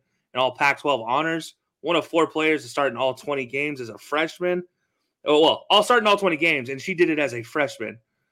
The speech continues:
She's ranked second in the team in scoring with ten goals and twenty-one total points, so she had ten goals and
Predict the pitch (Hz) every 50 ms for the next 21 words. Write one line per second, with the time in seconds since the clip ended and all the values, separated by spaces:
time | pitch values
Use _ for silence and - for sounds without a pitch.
0 | _ _ _ - 180 160 147 170 165 156 - - - - 185 180 185 185 185 175
1 | 170 175 196 175 175 175 160 147 - - 175 180 170 170 165 165 - - 180 170
2 | 165 160 147 160 165 170 175 160 147 139 123 - - 156 156 156 151 151 139 156
3 | 156 151 143 131 - 151 151 151 139 - - 127 117 143 151 139 135 - 151 147
4 | 143 139 135 139 143 147 135 127 127 120 127